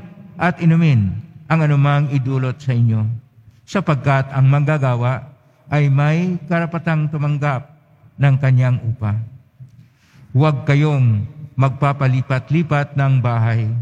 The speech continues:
Kapag tinanggap kayo na, sa alinmang bayan,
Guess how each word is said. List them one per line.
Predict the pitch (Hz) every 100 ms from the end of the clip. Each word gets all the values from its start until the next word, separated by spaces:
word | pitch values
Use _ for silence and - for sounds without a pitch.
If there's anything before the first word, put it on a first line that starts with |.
| 123 - - - - - - - _
Kapag | 160 208 214
tinanggap | 180 190 190 190 185
kayo | - 170 175 180
na, | 175 -
sa | - - 156
alinmang | 156 147 160 160
bayan, | 135 123 117 117 113